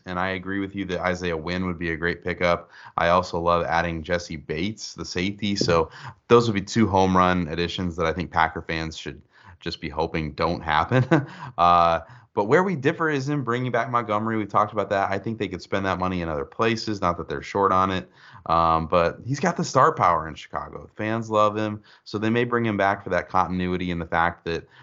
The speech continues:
they know that he's that veteran who does take that pressure off of Fields. Um, I probably wouldn't do it, but I can totally see why they would.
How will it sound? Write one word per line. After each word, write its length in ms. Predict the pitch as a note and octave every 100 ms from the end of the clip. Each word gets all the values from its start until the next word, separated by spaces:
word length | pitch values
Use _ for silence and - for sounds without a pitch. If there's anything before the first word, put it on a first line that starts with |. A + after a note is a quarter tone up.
| -
they 160 | F2+ F#2
know 180 | F#2 G2
that 100 | G2+
he's 100 | G2
that 200 | F#2+ E2+
veteran 300 | E2+ F#2+ G2
who 80 | F#2
does 320 | F2 F2 F2+
take 200 | F#2+ F2
that 160 | E2+
pressure 320 | - F2 - E2
off 160 | D#2+
of 100 | D#2
Fields. 520 | - G#2+ C3 D#2 - - _ - -
Um, 340 | D#2+ D#2 C2 - -
I 80 | G2
probably 280 | A2 G#2
wouldn't 260 | A2 A2 G#2+
do 160 | G#2+ G#2+
it, 160 | G#2
but 100 | F#2
I 60 | F2+
can 160 | F2
totally 400 | D#2+ - A2+ G#2+
see 180 | F#2+ -
why 180 | F#2+ F2
they 160 | E2+ E2+
would. 440 | E2 E2+ E2+ E2